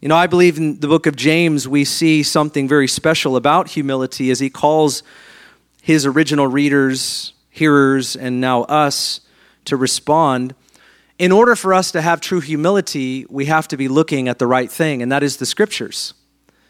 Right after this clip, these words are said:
But when we read the scriptures, we have to respond the right way, which is humility. In James chapter one, he uses a metaphor for the Bible, and I'm gonna use this metaphor interchangeably. He calls the Bible a mirror.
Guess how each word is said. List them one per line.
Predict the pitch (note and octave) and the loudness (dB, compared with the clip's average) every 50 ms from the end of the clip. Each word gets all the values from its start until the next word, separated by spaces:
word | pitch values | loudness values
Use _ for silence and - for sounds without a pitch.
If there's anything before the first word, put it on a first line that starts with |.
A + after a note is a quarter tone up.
| _ _ _ _ _ - | _ _ _ _ _ 0
But | E3+ E3+ D#3+ | 0 0 2
when | D3+ F#3 G3 G3 | 2 0 2 2
we | F#3+ F#3 | 0 0
read | E3 F#3+ F#3 D3 | 0 -2 -2 0
the | D#3+ | -2
scriptures, | D3 - - A3+ A#3+ A3 - - D#3+ D3+ C3+ B2+ | -4 -2 2 0 0 0 2 -2 -2 -2 0 0
we | D3+ D#3+ | 0 2
have | E3 D#3+ | 2 2
to | - D3 | 0 0
respond | C#3 C#3 - - - D#3 D3 C#3+ | -2 -2 -2 0 0 0 2 2
the | C#3 C3+ | 2 2
right | C#3+ C3+ C3+ A#2+ | 2 2 2 0
way, | C3+ F3+ G3 F3 D3 | 2 2 4 4 2
which | B2 C3 C3 - D3 | 0 -2 -2 -2 -2
is | B2 - | -4 -4
humility. | - B2+ A#2+ B2+ C3+ C3+ C3 B2 - - A#2 G#2 G#2 G#2+ _ _ _ _ _ _ _ _ _ _ - | -6 -6 -2 0 0 0 0 -2 -4 -6 -10 -10 -12 -14 _ _ _ _ _ _ _ _ _ _ -14
In | B2 | -2
James | A#2 D#3 D#3+ E3 D#3+ - | 0 2 2 2 0 -2
chapter | - - E3+ E3 - - D3+ C#3+ | 0 0 0 0 2 0 -2 0
one, | D3+ E3 F3 E3+ E3 | 2 2 2 2 2
he | D#3 | 0
uses | D3 C#3 D#3+ F3+ D#3 D#3+ D#3 C#3+ | 0 0 0 0 2 0 0 0
a | D3+ | 0
metaphor | C#3 D3 D#3+ F3 F3 - - D#3+ D3 C#3 | 2 2 2 2 2 0 2 0 0 2
for | - D3 | 0 0
the | B2+ C3 A#2 | -2 0 2
Bible, | D3 D3+ D#3+ E3+ D#3 D3+ D3 | 4 4 4 4 2 0 -2
and | C#3+ | 0
I'm | D3 D3+ D#3+ | 0 0 0
gonna | F3 F3+ E3 | 0 0 0
use | D#3 D#3 F#3 G#3 G#3+ E3 D3+ | 0 2 2 2 2 2 2
this | E3+ E3+ D#3 - D#3 | 2 0 0 2 0
metaphor | D#3 D#3+ E3+ F3 - - E3 D3+ C#3 | 0 2 2 2 0 -2 -4 -2 -2
interchangeably. | D#3 D3+ C#3+ C3+ - - D#3+ E3 E3 D3+ D3 B2+ C3 B2 A#2 A#2 - - - - - | 0 0 0 0 0 -4 -4 -4 -2 -4 -4 -2 -2 -2 -2 -4 -8 -20 -20 -20 -4
He | - F3 E3 | -4 -4 -2
calls | - - - G3+ G#3+ A#3 G#3 D#3+ | -2 0 2 2 2 2 0 0
the | E3 F#3+ | -2 -4
Bible | D3 A#2 E3 E3 F3+ F#3+ F3 F#3 F#3 F3+ - | -2 0 0 2 2 2 2 2 0 -2 -2
a | - D3 C#3 | -4 -4 -4
mirror. | C3+ C#3 D3 C#3+ C3+ A#2+ G#2+ G2 F2+ - | -4 -4 -2 -2 -2 -2 -4 -6 -8 -12